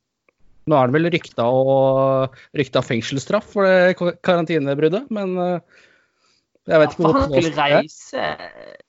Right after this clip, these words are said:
Speaker 2: han skulle reise fra Madrid og hjem til hjemlandet, og så hadde han ikke satt seg inn i reglene eller et eller annet sånt. Hadde han gått og festet
Speaker 1: Ja,
Speaker 2: også?
Speaker 1: ja, det,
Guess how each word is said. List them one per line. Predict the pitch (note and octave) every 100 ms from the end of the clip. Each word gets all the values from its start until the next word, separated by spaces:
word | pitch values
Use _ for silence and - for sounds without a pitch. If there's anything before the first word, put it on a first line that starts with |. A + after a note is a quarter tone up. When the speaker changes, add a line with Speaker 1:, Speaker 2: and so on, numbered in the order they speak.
| _
Speaker 2:
han | A3+ A3+
skulle | - F3
reise | F3+ F#3+ - A3+
fra | - G#3
Madrid | D#3+ D3+ D#3 G3 D#3+ C3 A#2+
og | C3
hjem | D#3 C3+ -
til | - A#2+ G#2 F#2 F#2 - C3+
hjemlandet, | C3 D3 D3 C3+ A#2+
og | B2
så | - E3+ C#3+ B2+ - _ _ -
hadde | E3 E3+
han | F#3 E3
ikke | G#2+ D#3+
satt | E3+ -
seg | D#3+ G#3+
inn | E3+ C#3+
i | C#3
reglene | C3 C3+ C#3 D3 E3 D#3
eller | C3 D3+
et | -
eller | C#3+
annet | C3
sånt. | D#3 A3+ - - _ _ -
Hadde | F#3
han | F#3
gått | B3
og | -
festet | D#3 G3 - D3
Speaker 1:
Ja, | A3+
Speaker 2:
også? | C4 - _ _ _ _
Speaker 1:
ja, | G3
det, | G3+